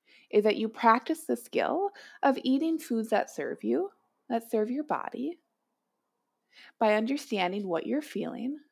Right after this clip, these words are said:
what you're thinking, and the actions that come from those thoughts, both unintentional and intentional,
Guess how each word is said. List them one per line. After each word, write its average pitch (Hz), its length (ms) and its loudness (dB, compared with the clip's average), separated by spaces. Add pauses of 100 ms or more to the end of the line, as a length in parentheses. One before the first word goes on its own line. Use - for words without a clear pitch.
(400)
what 190 180 2
you're 160 160 0
thinking, - 540 -6
and 226 140 0
the - 120 2
actions 233 580 4
that 269 180 4
come 330 340 2
from 254 200 2
those 175 160 2
thoughts, - 640 -2 (1000)
both 185 300 4
unintentional 254 960 2
and 208 200 -4
intentional, 226 920 -4